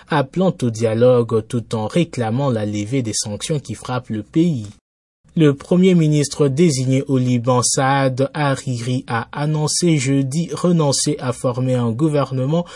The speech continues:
près de neuf mois après sa nomination, au moment où le pays est confronté à la pire crise socio-économique de son histoire.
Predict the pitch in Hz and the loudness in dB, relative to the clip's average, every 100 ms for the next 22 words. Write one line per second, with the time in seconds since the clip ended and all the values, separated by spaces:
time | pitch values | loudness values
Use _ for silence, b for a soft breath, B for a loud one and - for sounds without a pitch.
0 | B - - 180 151 147 143 - 139 123 | B -6 -2 2 4 4 0 0 2 2
1 | - 131 - 117 123 160 131 117 104 - | 0 -2 -2 0 0 2 2 0 -2 -4
2 | - 135 139 - 156 151 151 143 135 214 | -4 -4 -4 0 2 4 4 2 2 4
3 | 143 135 135 135 135 123 - 170 - 139 | 4 4 2 4 2 0 2 0 0 -2
4 | 127 151 135 117 110 - 196 170 - - | 2 4 4 4 0 -4 0 0 -2 -4
5 | 135 123 120 113 123 110 - 139 160 127 | -2 0 0 0 -2 -2 -2 0 -2 -2
6 | 117 107 110 147 113 107 - 170 160 - | -4 -4 -4 -4 -4 -4 0 0 0 -2
7 | - 107 98 95 - | -6 -6 -8 -14 -20